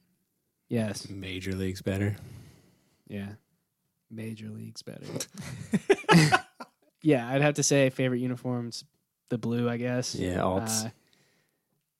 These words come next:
Speaker 1: not a f-, not a huge fan of the plain block lettering of Cleveland on there.
Speaker 2: Yeah, if we did this next year, they,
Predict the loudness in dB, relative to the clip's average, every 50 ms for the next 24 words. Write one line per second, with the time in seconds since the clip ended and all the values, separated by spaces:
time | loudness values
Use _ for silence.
0 | -2 4 6 6 6 6 4 2 0 -14 _ -2 4 6 6 8 8 6 4 4
1 | 0 0 0 2 2 2 2 2 0 -2 -2 -4 -4 -8 -8 -8 -6 -8 -8 -10
2 | -12 _ _ -14 -12 -12 -10 -10 -12 -14 -18 _ _ _ _ -18 -16 -16 -16 -16
3 | -18 -20 -20 -20 -20 -18 -18 -18 -18 -18 -20 -20 -20 -20 -20 -20 -20 -20 -20 -20
4 | -20 -20 _ _ _ 0 4 4 6 6 6 8 6 8 8 8 8 8 6 6
5 | 4 2 2 2 0 0 0 2 2 2 0 -2